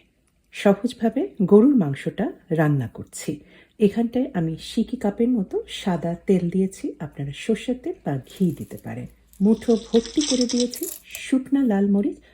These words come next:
আমি বিচিটা ফেলে একটু টুকরা করে নিয়েছি। মুঠো ভর্তি করে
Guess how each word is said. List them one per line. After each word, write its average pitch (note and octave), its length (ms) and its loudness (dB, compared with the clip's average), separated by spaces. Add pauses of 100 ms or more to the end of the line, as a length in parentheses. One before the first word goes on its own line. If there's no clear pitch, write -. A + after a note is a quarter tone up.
(140)
আমি E3+ 200 0
বিচিটা A3 380 -2 (100)
ফেলে G#3+ 240 2 (220)
একটু G3+ 120 -4 (100)
টুকরা C#4 360 -2
করে A2 220 -12
নিয়েছি। - 320 -12 (540)
মুঠো F#3 280 2 (180)
ভর্তি F#3 360 0
করে A3+ 140 6